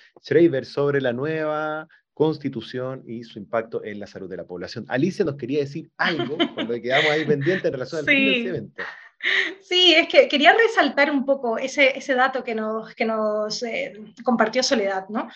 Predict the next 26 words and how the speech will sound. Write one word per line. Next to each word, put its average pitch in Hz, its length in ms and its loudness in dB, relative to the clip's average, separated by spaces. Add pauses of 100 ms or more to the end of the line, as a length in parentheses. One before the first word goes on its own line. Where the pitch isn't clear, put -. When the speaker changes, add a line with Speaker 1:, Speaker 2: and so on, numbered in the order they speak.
(300)
Speaker 2:
Y, 254 360 -4
y 285 60 6
esta 311 220 6
visión 269 680 4
de 220 100 -2
mayorías, 202 640 -4
¿no? 254 220 -2 (260)
Cuando 262 260 8
sabemos 330 560 4 (220)
que, 277 300 2
em, 247 640 4
el 269 120 0
cincuenta 381 480 -2
por 320 120 0
ciento 302 280 -2
de 302 60 6
las 285 120 0
cotizaciones, 220 920 -4 (200)
¿no? 233 240 0 (240)
Eh, 233 400 0
las 240 220 4
está - 160 2
recaudando 247 880 2
actualmente 233 920 -2
las 226 160 0
isapres, 202 640 2